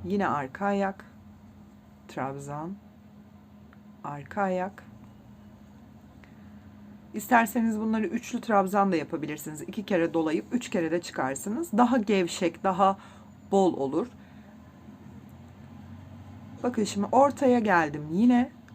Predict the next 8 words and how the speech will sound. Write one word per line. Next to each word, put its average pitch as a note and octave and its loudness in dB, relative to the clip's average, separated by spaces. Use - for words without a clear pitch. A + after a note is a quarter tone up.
Hepsini D4 0
arka A3 4
ayaktan F#3 2
aldım. F#3 0
Bakın C4+ 0
nasıl D#4+ 0
burada B3 2
bir C4 0